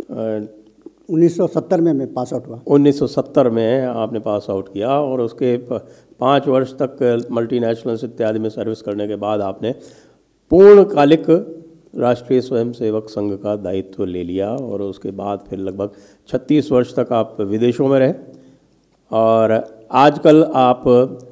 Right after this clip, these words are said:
Speaker 1: राष्ट्रीय स्वयंसेवक संघ के राष्ट्रीय संपर्क विभाग के सदस्य हैं। आपका बहुत-बहुत स्वागत है रवि कुमार जी जयपुर डायलॉग्स के स्टूडियो में।
Speaker 2: धन्यवाद। मैं जयपुर डायलॉग कई बार देखते रहता हूं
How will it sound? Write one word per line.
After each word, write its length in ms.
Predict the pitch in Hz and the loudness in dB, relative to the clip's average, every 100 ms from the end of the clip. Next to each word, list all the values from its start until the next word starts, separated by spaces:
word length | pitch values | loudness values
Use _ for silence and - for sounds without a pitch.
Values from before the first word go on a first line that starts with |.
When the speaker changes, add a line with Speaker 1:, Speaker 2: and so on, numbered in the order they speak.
| - - | -20 -6
Speaker 1:
राष्ट्रीय 340 | 113 117 - 131 | -2 -2 0 -2
स्वयंसेवक 640 | 131 120 117 123 113 110 | 0 -2 -2 -4 -4 -4
संघ 320 | - 113 113 | -6 -4 -4
के 300 | 110 139 147 | -2 2 2
राष्ट्रीय 720 | 113 113 - - 143 131 135 - - | 2 -2 -4 -4 0 2 0 -8 -20
संपर्क 540 | - 139 135 139 180 175 | -6 0 2 4 4 4
विभाग 340 | 151 120 120 | 2 4 0
के 200 | 113 131 | 0 -2
सदस्य 480 | 131 117 127 131 123 | -2 0 0 0 0
हैं। 120 | 139 | 2
आपका 300 | 120 127 135 | 2 0 -2
बहुत-बहुत 420 | 127 139 135 139 | 0 2 4 2
स्वागत 300 | 113 123 139 | 0 0 2
है 120 | 139 | 4
रवि 160 | 131 139 | 4 2
कुमार 280 | 139 131 127 | 0 0 0
जी 160 | 135 147 - - - | 0 -2 -8 -16 -2
जयपुर 280 | 120 123 123 | 0 2 2
डायलॉग्स 340 | 113 110 110 | 2 2 0
के 160 | - 107 | -4 -6
स्टूडियो 380 | - 95 92 | -6 -6 -4
में। 380 | 82 80 - 165 | -6 -12 -14 -6
Speaker 2:
धन्यवाद। 580 | 143 170 196 190 214 - - | 0 2 4 4 0 -4 -10
मैं 360 | 170 139 151 143 | -4 -2 0 0
जयपुर 340 | 123 143 160 | -2 -2 0
डायलॉग 300 | 151 147 156 | 2 2 2
कई 300 | 151 - 139 | 0 -4 -2
बार 200 | 143 156 | 0 0
देखते 340 | 135 135 - 170 | -2 -6 -2 0
रहता 240 | 151 - | 0 0
हूं 180 | 139 175 | -2 -2